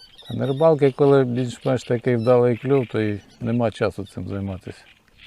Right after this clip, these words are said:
Ну, а сьогодні, так як рибалка в нас не активна, можна спокійно це все діло зробити. Сьогодні все ж таки я доберусь до цього ящика і наведу тут порядки.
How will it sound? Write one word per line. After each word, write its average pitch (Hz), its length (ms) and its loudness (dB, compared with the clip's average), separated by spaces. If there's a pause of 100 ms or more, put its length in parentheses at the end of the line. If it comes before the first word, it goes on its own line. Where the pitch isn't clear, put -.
Ну, 170 200 -6
а 156 40 -2
сьогодні, 143 480 -2
так 117 260 -4
як 120 160 -2
рибалка 113 460 0
в 107 80 -2
нас 110 240 -4
не 117 140 0
активна, 143 520 -4
можна 113 480 -2 (220)
спокійно 143 500 -4
це 123 160 -2
все 120 340 -2 (140)
діло 117 340 -2
зробити. 107 440 -4 (420)
Сьогодні 127 320 0
все 120 200 0
ж - 100 -6
таки - 260 -2
я 120 100 2
доберусь 113 480 2
до 101 140 -8
цього 98 220 -6
ящика 131 580 -2 (1900)
і 160 200 -4 (440)
наведу 123 460 0
тут 117 240 -6
порядки. 117 540 0